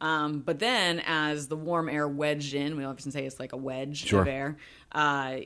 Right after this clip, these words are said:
Speaker 1: it fell through there, it melted, and then, y-, yes, it was cold enough to be, uh, you know, where you would think it would refreeze
Speaker 2: Sure.
Speaker 1: by,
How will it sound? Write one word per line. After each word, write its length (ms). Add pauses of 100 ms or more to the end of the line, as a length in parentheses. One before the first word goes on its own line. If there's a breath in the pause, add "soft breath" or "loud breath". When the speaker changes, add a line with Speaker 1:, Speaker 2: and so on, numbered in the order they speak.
(100)
Speaker 1:
it 260
fell 260
through 360
there, 300
it 360
melted, 880 (800 soft breath)
and 180
then, 400
y-, 160 (140)
yes, 480
it 120
was 240
cold 440
enough 400
to 640 (640)
be, 540 (260)
uh, 40
you 200
know, 180 (240)
where 140
you 140
would 160
think 240
it 80
would 240
refreeze 720
Speaker 2:
Sure. 320 (380)
Speaker 1:
by, 400